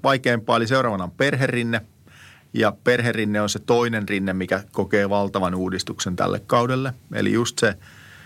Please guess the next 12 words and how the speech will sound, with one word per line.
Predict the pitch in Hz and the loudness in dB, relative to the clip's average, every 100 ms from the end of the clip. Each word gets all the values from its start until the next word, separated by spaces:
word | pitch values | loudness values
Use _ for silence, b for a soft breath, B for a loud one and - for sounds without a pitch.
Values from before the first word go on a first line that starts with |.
| B - | B 0
Mustavuoren | 120 - 113 107 107 | 0 2 2 2 2
maine | 110 113 110 107 101 | 2 2 2 0 -4
vähän | 113 101 95 113 | -4 -4 -2 2
vaikeana | 113 110 110 98 | 2 2 0 -2
paikkana, | 87 95 92 - 95 90 | -2 -4 -4 -4 -4 -2
niin | 90 - | -4 -6
sitä | 101 92 - - | -4 -6 -8 -8
nyt | 107 98 | -6 -4
romutetaan | 104 104 101 95 90 95 92 - | 0 2 2 0 0 0 0 0
kovalla | 107 98 90 - - - - _ _ - | 0 2 0 -6 -16 -20 -20 _ _ -6
kädellä, | - 123 113 104 95 | 0 2 2 0 -2
eli | 95 | -4